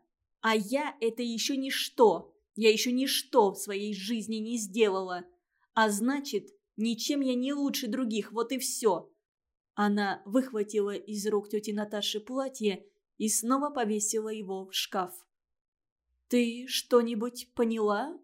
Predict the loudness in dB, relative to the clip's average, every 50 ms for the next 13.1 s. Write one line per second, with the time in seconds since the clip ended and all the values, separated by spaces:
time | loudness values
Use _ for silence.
0 | _ _ _ _ _ _ _ _ _ _ _ 0 2 2 2 2 4 4 4 4
1 | 2 0 -2 -4 -4 -4 -4 -2 -2 -2 -2 -2 0 0 0 0 0 0 -2 -4
2 | -4 -4 -4 -6 -4 -6 -4 -2 -2 -2 -4 -4 -8 -14 -20 _ _ -2 -2 -2
3 | 0 0 0 0 0 -2 -4 -4 -2 -2 0 0 -2 -2 0 0 2 2 2 2
4 | 0 -2 -4 -4 -6 -6 -6 -8 -6 -4 -2 0 0 0 -2 -6 -14 _ _ _
5 | _ _ _ _ _ _ _ _ _ 4 4 4 4 2 0 0 -2 -2 0 -2
6 | 0 0 -2 -4 -6 -4 -2 0 0 0 0 -2 -4 -4 -6 -6 -6 -6 -8 -10
7 | -8 -4 -2 -2 0 -2 -4 -8 -10 -10 -10 -10 -10 -10 -10 -6 -6 -4 -6 -6
8 | -8 -10 -10 -12 -14 -16 _ _ _ _ _ _ _ _ _ _ 0 2 4 6
9 | 4 4 4 2 0 0 0 0 0 -2 -4 -2 0 -2 -2 -2 -2 -4 -4 -4
10 | -4 -6 -6 -6 -4 -2 -2 -2 -2 -4 -6 -6 -6 -6 -8 -4 -2 -2 -2 -2
11 | -4 -4 -4 -4 -4 -4 -6 -6 -6 -6 -6 -4 -4 -2 -2 -2 -2 -2 -4 -4
12 | -4 -4 -4 -4 -2 -2 -2 -2 -2 -2 -2 -2 -2 -4 -6 -8 -6 -6 -6 -6
13 | -8 -12